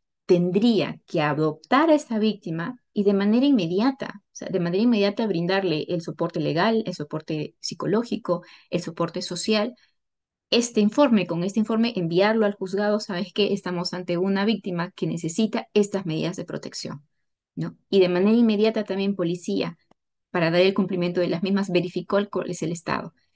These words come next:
Si es un hecho muy grave, muy severo, y se toca muchísimo el tema del retiro del agresor, ¿no?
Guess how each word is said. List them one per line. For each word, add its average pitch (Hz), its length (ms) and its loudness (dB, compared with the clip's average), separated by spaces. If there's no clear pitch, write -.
Si - 180 4
es 185 120 2
un 202 120 6
hecho 196 280 2
muy 170 240 0
grave, 180 440 4
muy 175 240 -2
severo, 185 560 2
y 165 100 -6
se 165 240 2
toca 185 340 2
muchísimo 165 640 -2
el 143 120 -6
tema 165 300 -2
del 156 260 0
retiro 160 420 0
del 151 140 2
agresor, 170 540 0
¿no? 143 220 -4